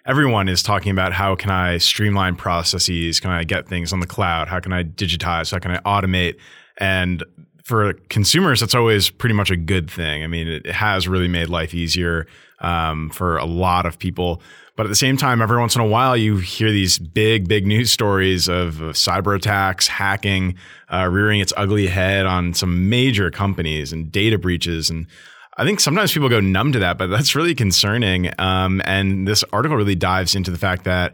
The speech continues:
we have a shortage of about three million cybersecurity professionals right now. And in the next two, three years, it's only expected to get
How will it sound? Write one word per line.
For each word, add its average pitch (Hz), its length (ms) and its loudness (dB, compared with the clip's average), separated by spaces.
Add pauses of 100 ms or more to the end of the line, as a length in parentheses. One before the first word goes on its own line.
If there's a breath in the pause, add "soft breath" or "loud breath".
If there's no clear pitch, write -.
(240 loud breath)
we 107 120 2
have 113 120 2
a 98 60 0
shortage 110 580 2
of 92 100 0
about 92 300 0
three 123 360 0
million 101 680 2 (200 loud breath)
cybersecurity 104 920 0
professionals 85 720 -4
right 87 200 -2
now. 80 420 -2 (320 soft breath)
And 92 160 2
in 92 80 2
the 95 40 0
next 98 280 0
two, 101 240 0
three 98 200 0
years, 90 300 2
it's - 260 -2 (280)
only 101 340 2
expected - 480 -4
to 85 80 -4
get 85 300 -2